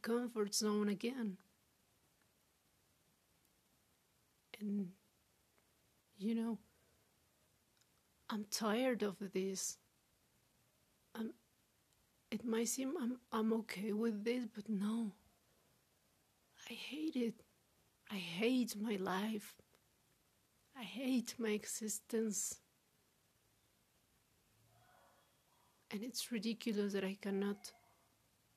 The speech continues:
have the way, I haven't have the strength, I would say,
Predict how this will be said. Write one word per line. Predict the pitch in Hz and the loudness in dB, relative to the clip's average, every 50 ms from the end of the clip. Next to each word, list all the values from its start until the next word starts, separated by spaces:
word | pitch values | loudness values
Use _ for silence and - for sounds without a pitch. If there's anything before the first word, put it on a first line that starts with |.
| _ _ _ _ _ _ _ _ _ - - - - - - | _ _ _ _ _ _ _ _ _ -20 -18 -16 -12 -8 -4
have | 220 220 214 - _ _ _ _ - _ _ _ _ _ _ _ _ _ - - - - - - - _ _ _ _ _ _ _ _ _ _ - 208 202 - | -4 -4 -6 -6 _ _ _ _ -20 _ _ _ _ _ _ _ _ _ -20 -20 -20 -20 -20 -20 -20 _ _ _ _ _ _ _ _ _ _ -18 -16 -6 -2
the | 226 226 | 0 2
way, | 233 226 226 240 254 254 247 233 226 202 | 2 2 4 4 4 6 8 8 8 8
I | 202 | 6
haven't | 196 196 190 - 220 220 220 220 226 220 202 - - - - - _ _ _ _ _ _ _ _ - - - | 4 0 0 0 0 0 0 2 0 0 0 -4 -10 -16 -18 -20 _ _ _ _ _ _ _ _ -14 -12 -8
have | - 226 202 - - - | -6 -6 -6 -6 -6 -4
the | 226 - | 0 0
strength, | - - - - - 240 226 247 254 233 226 202 - - - - _ _ _ _ _ _ _ _ _ _ _ - 240 | 0 0 0 -4 2 4 4 4 6 4 2 0 -2 -8 -20 -20 _ _ _ _ _ _ _ _ _ _ _ -8 -4
I | 208 | -2
would | 196 190 202 - | -2 -2 0 -2
say, | - - 214 202 190 196 220 254 247 | -2 -2 -2 -2 0 0 0 -2 -4